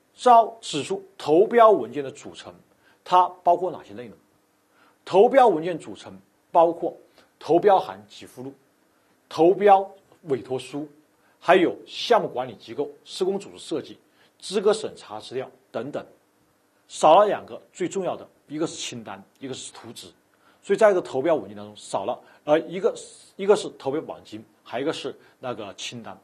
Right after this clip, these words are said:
少这两个东西。所以呢，在这个投标文件组成当中，它还要有投标保证金和已标价的工程项清单。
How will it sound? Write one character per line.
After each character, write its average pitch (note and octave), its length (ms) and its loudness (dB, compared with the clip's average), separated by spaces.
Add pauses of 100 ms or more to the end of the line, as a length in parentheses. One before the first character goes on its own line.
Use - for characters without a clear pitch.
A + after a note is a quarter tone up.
(280)
少 B2 220 -8
这 - 120 -14
两 B2 120 -12
个 E2 60 -20
东 F2 140 -20
西。 - 100 -20 (580)
所 G3+ 160 -2
以 - 20 0
呢， G#3 140 -2
在 A#3 180 6
这 G#3 120 0
个 E3 120 -2 (180)
投 E3+ 180 2
标 G#3 160 6
文 D#3+ 120 0
件 D#3 160 -10
组 - 140 -20
成 - 180 -20
当 G2+ 160 -14
中， G#2 220 -18
它 D3+ 160 -6
还 A2+ 140 -10
要 B2 100 -6
有 A#2+ 120 -10 (520)
投 C#3 140 -2
标 E3+ 100 -2
保 B2+ 140 -6
证 E2+ 100 -20
金 G2+ 200 -20 (220)
和 A#2+ 300 -12 (400)
已 A2+ 240 -16
标 D3+ 260 0
价 D3+ 200 -6
的 - 80 -14 (140)
工 C3 200 -14
程 - 80 -20
项 F2+ 160 -20
清 - 160 -20
单。 F2+ 120 -20